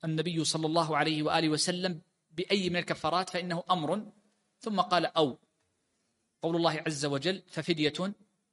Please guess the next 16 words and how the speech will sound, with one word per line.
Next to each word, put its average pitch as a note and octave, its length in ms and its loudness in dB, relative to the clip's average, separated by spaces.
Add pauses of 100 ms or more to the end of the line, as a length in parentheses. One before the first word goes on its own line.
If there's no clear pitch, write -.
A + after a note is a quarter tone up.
من D3 100 -2
صيام D#3+ 580 0 (180)
أو F3 320 4
صدقة F3 640 2 (180)
أو A3 140 6
نسك". - 460 -4 (800)
وفي D#3+ 180 0
كفارة E3+ 460 2 (160)
اليمين: D#3+ 560 -2 (380)
"فمن E3+ 260 -2
لم E3+ 140 -2
يجد"، F3 280 -4 (960)
آه، C3 680 -2
لا، F3+ 260 2
آه، E3 40 0
قو-، E3 500 4